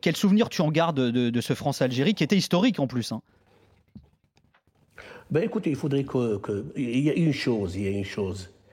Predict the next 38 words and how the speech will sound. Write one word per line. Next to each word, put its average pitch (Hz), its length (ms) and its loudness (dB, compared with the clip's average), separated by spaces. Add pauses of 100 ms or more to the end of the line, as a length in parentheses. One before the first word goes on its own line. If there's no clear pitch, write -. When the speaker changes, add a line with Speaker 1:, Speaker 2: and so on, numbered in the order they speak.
(260)
Speaker 2:
Je 156 120 0
pense 190 240 -4
que 143 280 2
ce - 100 -10
qui 135 100 0
s'est 127 100 -2
passé, 107 640 -4
euh, 101 420 -6
lors 101 200 -2
du 107 100 -2
match, 98 400 -6
euh, 90 320 -8
Algérie-France 107 840 -6 (760)
à 101 60 -6
Paris, 127 320 0 (800)
euh, 123 180 4 (280)
je 170 100 2
pense 220 200 -2
que 202 100 2
le, 170 160 2
le 156 100 4
public, 143 540 0
plutôt, 147 460 -2
plutôt 135 480 0
les, 123 120 2
les 117 240 2
Algériens, 151 360 2
quand 104 180 -8
ils 113 60 -4
sont, 113 160 -4
sont, 107 540 -4
sont 123 200 -6
rentrés 113 240 -2
sur 110 180 -6
le, 98 160 -4
sur 113 160 -4
le 120 100 -2
terrain, 160 300 0